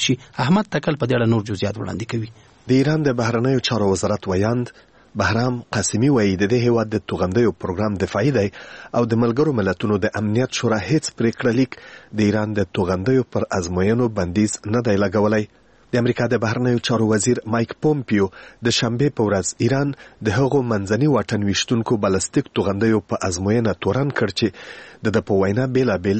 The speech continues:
Speaker 2: سروکي وړلی شي. پومپیو دا ازموینه له ایران سره د دوه زره پنځلسم کال له اټومي موافقې څخه سرغړونه وبلله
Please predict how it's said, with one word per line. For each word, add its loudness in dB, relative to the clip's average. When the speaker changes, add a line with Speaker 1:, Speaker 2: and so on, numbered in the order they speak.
Speaker 2:
سروکي 0
وړلی 2
شي. 4
پومپیو 0
دا 0
ازموینه 0
له 4
ایران 0
سره -2
د 0
دوه 0
زره 2
پنځلسم -2
کال 2
له 0
اټومي -2
موافقې -2
څخه -4
سرغړونه 0
وبلله 0